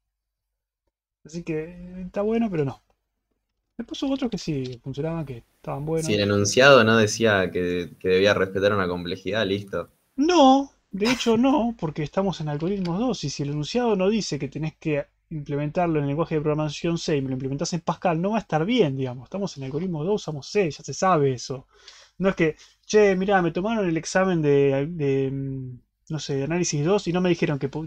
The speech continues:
Speaker 1: que no podía usar el matemática. Así que saqué la calculadora, saqué mi teléfono, me bajé matemática en medio del examen. Che, pero, ¿está bien eso?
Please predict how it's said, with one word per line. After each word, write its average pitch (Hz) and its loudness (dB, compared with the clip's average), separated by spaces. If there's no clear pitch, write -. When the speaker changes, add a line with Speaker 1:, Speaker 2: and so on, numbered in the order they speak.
Speaker 1:
que 139 -2
no 151 0
podía 147 0
usar 139 -4
el 135 -2
matemática. 135 -2
Así 156 -6
que 180 0
saqué 147 -4
la 165 0
calculadora, 165 0
saqué 151 -2
mi 196 2
teléfono, 180 2
me 143 0
bajé 160 -6
matemática 160 -2
en 156 -6
medio 175 -4
del 170 -6
examen. 185 -8
Che, 220 -4
pero, 147 -6
¿está 214 -10
bien 220 -4
eso? 175 -8